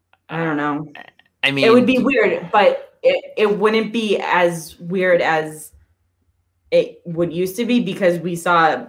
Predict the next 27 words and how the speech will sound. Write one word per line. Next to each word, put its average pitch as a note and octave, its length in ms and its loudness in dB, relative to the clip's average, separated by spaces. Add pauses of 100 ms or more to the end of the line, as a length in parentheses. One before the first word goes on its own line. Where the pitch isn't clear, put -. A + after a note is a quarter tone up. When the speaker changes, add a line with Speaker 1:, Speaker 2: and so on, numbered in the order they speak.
(140)
Speaker 1:
the F3 100 -4
whole F3 220 -2
Speaker 2:
Totally. E3 340 2
Speaker 1:
Kelly D3+ 100 -2
and - 200 -6
Peter F#3+ 280 0
thing. - 400 -8 (200)
Like, E3+ 120 2
Speaker 2:
Yeah. G#3+ 180 0
Speaker 1:
Kelly F3 580 2 (220)
was F#3+ 180 -4
kind B3 320 0
of E3+ 100 0
a F3 40 0
nobody, E3 800 -2 (600)
um, E3+ 440 -2
on E3 180 -2
the D#3 60 -2
season. D3 440 -8
Like, D3 160 -4
she - 200 -10
didn't F#3+ 200 -4
really F3 220 4
have F3 200 2
any D#3 120 -4
standout E3 680 0
moments. D#3 640 -4